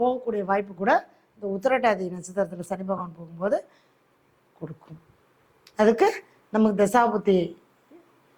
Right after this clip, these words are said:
சப்போர்ட் பண்ணுச்சுன்னா கண்டிப்பா வேலை போயிடும். நம்ம இதுக்கு முன்னாடி நடந்தவங்களை பார்த்துருந்தோன்னா நமக்கு தெரியும், சரியா?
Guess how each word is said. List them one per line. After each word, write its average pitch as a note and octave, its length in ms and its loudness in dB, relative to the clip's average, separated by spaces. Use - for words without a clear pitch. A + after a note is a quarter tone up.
சப்போர்ட் G#3+ 380 2
பண்ணுச்சுன்னா G3+ 400 2
கண்டிப்பா G#3+ 360 4
வேலை E3+ 220 2
போயிடும். E3+ 200 -12
நம்ம G#3 260 6
இதுக்கு G3+ 240 2
முன்னாடி C#4+ 360 6
நடந்தவங்களை A3 500 2
பார்த்துருந்தோன்னா G#3 480 2
நமக்கு G3+ 240 -2
தெரியும், F3+ 280 0
சரியா? C4+ 260 2